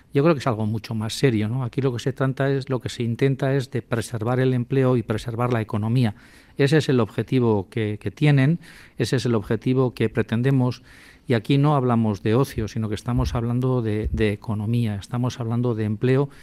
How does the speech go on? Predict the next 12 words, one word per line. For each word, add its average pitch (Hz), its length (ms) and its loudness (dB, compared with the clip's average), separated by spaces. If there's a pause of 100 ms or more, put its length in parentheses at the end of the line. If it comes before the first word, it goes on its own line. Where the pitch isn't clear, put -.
(180)
y 120 120 2
eso 139 200 2
es 101 80 -2
lo 101 120 -4
que 113 100 -6
los 98 160 -4
bonos 113 320 -2
intentan 113 640 -2 (340)
preservar 117 580 2
en 120 120 2
un 120 140 0
caso 160 440 0